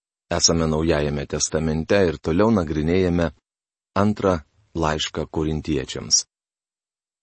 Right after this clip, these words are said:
Šiandien pradedame ketvirtojo skyriaus apžvalgą. Tema:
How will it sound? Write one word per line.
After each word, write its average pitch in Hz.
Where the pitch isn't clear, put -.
Šiandien 147
pradedame 123
ketvirtojo 101
skyriaus 95
apžvalgą. 67
Tema: 101